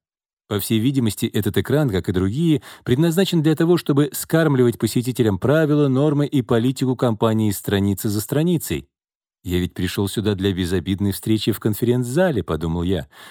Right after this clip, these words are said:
«На кой чёрт мне нужно всё это знать?» Тем не менее, я продолжал листать страницы. После просмотра двадцатой, так мне показалось, меня попросили поставить отметку, подтверждающую, что я понял прочитанное, и написал своё имя кончиком пальца.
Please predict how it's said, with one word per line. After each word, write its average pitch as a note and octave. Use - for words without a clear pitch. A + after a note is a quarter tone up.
«На F2
кой F3
чёрт F3
мне D3
нужно D3
всё -
это C#3
знать?» D3+
Тем F#2+
не F#2+
менее, C#3+
я B2
продолжал G#2
листать F#2+
страницы. B2+
После -
просмотра F#2+
двадцатой, F#2
так D#2
мне F2
показалось, E2
меня B2
попросили D3
поставить A2+
отметку, B2
подтверждающую, A#2
что A2+
я G2
понял F#2
прочитанное, C#3+
и A2
написал D#3
своё D3
имя D#3+
кончиком A#2+
пальца. G2